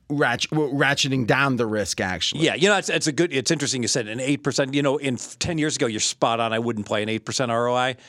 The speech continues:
Speaker 2: Now I would play eight percent R O I. It's gotten harder.
Speaker 1: That's a question, is I've heard people say, uh, less pro-, that they've bet less props this year.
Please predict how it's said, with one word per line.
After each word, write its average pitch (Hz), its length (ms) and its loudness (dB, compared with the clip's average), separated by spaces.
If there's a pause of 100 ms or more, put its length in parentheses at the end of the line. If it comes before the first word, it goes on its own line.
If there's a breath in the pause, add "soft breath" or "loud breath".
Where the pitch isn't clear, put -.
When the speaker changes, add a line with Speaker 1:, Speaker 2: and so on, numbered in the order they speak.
(180 loud breath)
Speaker 2:
Now 120 240 2
I 101 60 -2
would 95 180 -8
play 92 180 -6
eight 85 140 -12
percent 101 240 -6
R 95 120 -2
O 90 60 -2
I. 92 120 -2
It's - 120 -2
gotten 110 240 0
harder. 82 320 -8 (200)
Speaker 1:
That's 151 200 2
a 147 60 0
question, 131 720 0
is 120 200 -2
I've 127 200 0
heard 139 180 0
people 120 280 -4
say, 120 600 0 (320 loud breath)
uh, 120 240 0
less 131 320 0
pro-, 135 280 -2
that 123 220 -2
they've 120 340 -2
bet 123 220 0
less 127 180 0
props 127 440 -2
this 131 240 -2
year. 127 420 -2